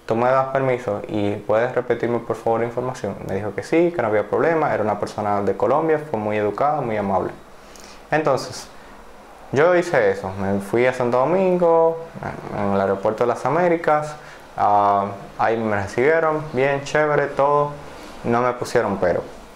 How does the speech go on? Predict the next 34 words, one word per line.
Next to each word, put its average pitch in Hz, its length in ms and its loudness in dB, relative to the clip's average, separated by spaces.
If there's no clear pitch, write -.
Pero 127 160 4
el 135 60 2
estrés 131 460 2
que 113 120 -2
me 104 120 2
generó 107 540 2
toda 139 220 4
esa 151 160 -2
información 120 680 0
de 101 120 2
que 101 100 -2
una 113 220 0
cos-, 101 160 0
una 120 200 0
persona 120 260 0
me 110 120 2
decía 120 260 0
una 127 200 0
cosa 135 260 0
y 135 60 4
otra 117 160 0
persona 113 300 -2
me 113 120 2
decía 117 300 2
otra, - 240 -2
fue 143 120 2
muy 151 160 2
angustiante. 98 600 0
Y 120 80 2
es 131 60 2
por 135 200 0
eso 135 280 0
que 110 320 2
es - 200 -2